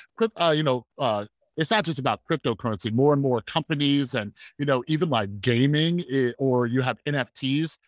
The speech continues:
that are becoming part of the blockchain. So is there any concern that quantum computing is going to be part of this exponential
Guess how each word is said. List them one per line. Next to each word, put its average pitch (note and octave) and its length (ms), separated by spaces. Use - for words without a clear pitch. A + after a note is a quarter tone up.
that C#3 140
are - 20
becoming C3+ 400
part C3 240
of A#2+ 60
the A2 60
blockchain. D3+ 760
So C3+ 680
is F3+ 200
there F#3+ 160
any F3+ 140
concern C#3+ 480
that A2+ 180
quantum C3+ 500
computing B2 480
is A2 140
going A#2+ 300
to A#2+ 140
be A2 140
part A#2+ 260
of A2 120
this A2+ 280
exponential C#3+ 720